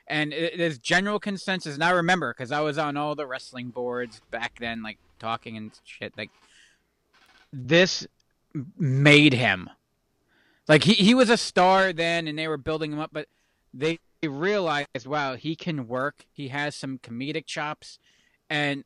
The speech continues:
they gave him a, he got a big push further after this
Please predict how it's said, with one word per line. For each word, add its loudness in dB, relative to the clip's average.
they -4
gave 0
him -4
a, -4
he -2
got 2
a -2
big -2
push -2
further 2
after 0
this -4